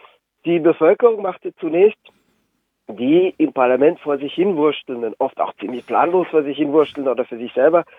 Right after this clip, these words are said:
wirtschaftenden Parteien im Parlament verantwortlich. Das heißt, zu Anfang war dieser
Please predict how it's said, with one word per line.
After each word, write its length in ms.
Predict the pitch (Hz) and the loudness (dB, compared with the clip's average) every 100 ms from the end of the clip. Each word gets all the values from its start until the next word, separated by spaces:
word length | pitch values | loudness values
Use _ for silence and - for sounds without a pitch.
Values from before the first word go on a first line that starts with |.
| _ - | _ -6
wirtschaftenden 640 | 156 - 160 - 147 139 | -6 -4 -10 -10 -10 -8
Parteien 500 | 139 127 127 127 123 - - _ - | -4 -2 2 2 0 -8 -20 _ 4
im 220 | 165 160 | 4 4
Parlament 440 | 135 127 120 180 | 2 2 2 0
verantwortlich. 600 | - - 143 - 175 202 185 | 0 0 0 -2 -6 -6 -8
Das 120 | 175 | -6
heißt, 220 | 147 139 - | -2 -4 -4
zu 120 | 139 | -2
Anfang 440 | 135 170 - 214 254 - _ | -2 -2 -2 -4 -4 -16 _
war 380 | 135 139 160 208 | -4 2 4 4
dieser 280 | 190 190 | 0 -2